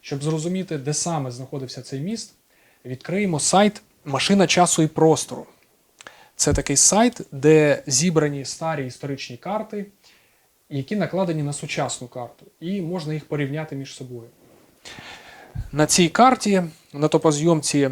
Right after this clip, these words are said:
тисяча дев'ятсот двадцятих років, можна побачити цей ланцюговий міст. Він знаходився навпроти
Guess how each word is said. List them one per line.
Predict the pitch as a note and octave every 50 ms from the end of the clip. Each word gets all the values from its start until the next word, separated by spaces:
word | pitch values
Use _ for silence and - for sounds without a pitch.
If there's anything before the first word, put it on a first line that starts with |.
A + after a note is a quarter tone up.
| B2+ B2+ -
тисяча | - D3+ - D3+ - D3
дев'ятсот | C#3 D3 C#3+ - D3+ C#3+
двадцятих | C3 D3 D3+ - - D3 - C3 - -
років, | C#3+ C3 - - A#3 A#3 A3 G3+ - _ _ _ _ _ _
можна | C#3 D#3 G3+ G3+ G3+ G3
побачити | D#3 D#3+ D3 D#3+ F3 F#3 - - D#3+ - D#3+ D#3 D#3 D3+ D3 - _ _ _ _ _ _
цей | - - D3+ D#3+ F3+
ланцюговий | E3 C#3 C3+ C3 - B2+ B2+ C#3+ D3+ D3+ C#3+
міст. | B2+ A#2 A2+ - - - _ _ _ _ _ _ _ _
Він | C#3 C#3+ C#3
знаходився | C3 C#3 B2+ - G3+ G#3 A3 F3+ - D3+
навпроти | C#3+ C#3 C3 - E3 F3 E3+ - E3 D#3 D3